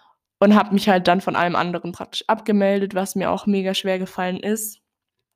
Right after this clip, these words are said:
weil ich dachte, weil das mich natürlich auch erfüllt hat, das Ganze mit den Kindern und so, aber ja, im Nachhinein hab ich schon gemerkt, dass es einfach schon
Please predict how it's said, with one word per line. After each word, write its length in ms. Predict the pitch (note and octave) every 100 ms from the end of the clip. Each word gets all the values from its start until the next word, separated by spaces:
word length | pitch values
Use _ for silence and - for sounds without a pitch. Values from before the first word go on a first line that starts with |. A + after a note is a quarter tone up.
| _ _
weil 140 | G#3+
ich 100 | G3
dachte, 260 | F#3 F#3+ -
weil 160 | F#3+ F#3+
das 140 | F#3+
mich 100 | G#3
natürlich 320 | G3 G3 F#3+
auch 300 | G3 A3+ -
erfüllt 360 | F#3+ - F#3+ F#3+
hat, 140 | G3+
das 140 | G3 -
Ganze 320 | F#3+ G#3 G3+
mit 180 | G3 G3+
den 120 | G3
Kindern 380 | - G#3+ G3+ G3
und 140 | F#3+
so, 280 | F#3+ G3 F#3+
aber 360 | F#3 F#3 F#3 G3 - - - - - -
ja, 200 | F#3 F3+
im 140 | G3+
Nachhinein 380 | F#3+ G3+ G3 G3
hab 100 | F3+
ich 60 |
schon 220 | - F#3+ F#3+
gemerkt, 360 | F3+ F#3 -
dass 140 | G3 -
es 180 | F#3
einfach 340 | - F3+ F3+ F3+
schon 260 | - F#3